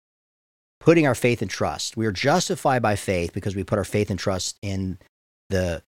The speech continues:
free gift of Jesus Christ that gives us, as we're told in Scripture, eternal life. And we receive that inheritance. It's nothing, we don't receive the Spirit on anything that we, uh, try to do on our own merit, because as Paul says, we're not perfected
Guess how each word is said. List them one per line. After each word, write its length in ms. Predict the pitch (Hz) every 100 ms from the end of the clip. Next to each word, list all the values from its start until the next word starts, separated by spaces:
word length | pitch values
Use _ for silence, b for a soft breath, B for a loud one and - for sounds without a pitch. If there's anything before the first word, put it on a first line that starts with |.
| -
free 300 | - 113 107
gift 480 | 98 90 - - - _ -
of 140 | 92
Jesus 340 | 87 104 90 -
Christ 340 | - 95 87
that 120 | 82 - -
gives 340 | 113 120 107
us, 460 | 95 73 69 - -
as 140 | 92 87
we're 60 |
told 260 | 87 107 104
in 80 | 95
Scripture, 520 | - 98 85 87 76
eternal 400 | 95 - - 90
life. 440 | 85 71 67 - - _ _ _ _
And 100 | 87
we 100 | 92
receive 340 | 101 104 - 107
that 140 | 101
inheritance. 800 | 98 87 107 110 87 - - - _ _ _ _ -
It's 200 | 95 -
nothing, 520 | 113 131 - 139 135
we 100 | 117
don't 140 | 131
receive 280 | 127 - 127
the 80 | 107
Spirit 640 | - - - 131 104 92 - _ _ _ _ -
on 160 | 101 104
anything 460 | 127 135 135 127
that 160 | 107 80
we, 640 | 92 107 110 113 110 104 _
uh, 280 | - 95 87 80
try 520 | - - 123 107 117 120
to 160 | -
do 480 | 98 104 110 98 87
on 120 | - 87
our 180 | 87 -
own 280 | 104 104 95
merit, 280 | 92 87
because 220 | 82 95 85
as 100 | -
Paul 300 | - 110 104
says, 200 | 104 90
we're 120 | 87
not 520 | 85 90 87 87 -
perfected 720 | - 87 - 95 85 - 73